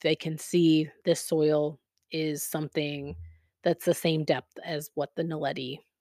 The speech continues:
were at. And they end up finding charred bone of a small animal, likely an antelope of some kind, which means they've now found evidence of what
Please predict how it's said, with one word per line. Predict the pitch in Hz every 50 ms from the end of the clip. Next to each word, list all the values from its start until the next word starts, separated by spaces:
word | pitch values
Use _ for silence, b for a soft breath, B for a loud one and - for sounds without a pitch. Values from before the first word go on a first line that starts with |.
| _ _ _ _ _ _ _ _ _
were | - 143 - -
at. | - - - _ - - _ b b b b b b b b b b b b b b b - -
And | - 190 185 180 180 180 180 - - -
they | 196 202 214
end | 247 285
up | 359 320
finding | - - 247 233 233 226 208 190
charred | - - - 202 190 190 185 180 165 -
bone | 160 156 165 170 175 202
of | 175 180 180
a | 165
small | - - - 175 160 160 170
animal, | 147 151 151 156 151 165 175 156 220 233 247 262 262 254 - _ _ _ _ _ _ _
likely | 175 170 175 170 - 190 170 170 165
an | 160
antelope | - 147 156 156 175 - 220 214 214 214 214
of | - 233 226
some | - - 240 240 240
kind, | - - 262 262 262 262 269 262 b b b b b b b b b b
which | - 147 147 - - -
means | 196 185 185 190 180
they've | - 196 190 185 -
now | 190 165 160 170
found | 165 - 175 175 170 170
evidence | - - 160 160 160 160 160 160 156 156 - -
of | 175 165 156 160
what | 151 147 151 147 147 -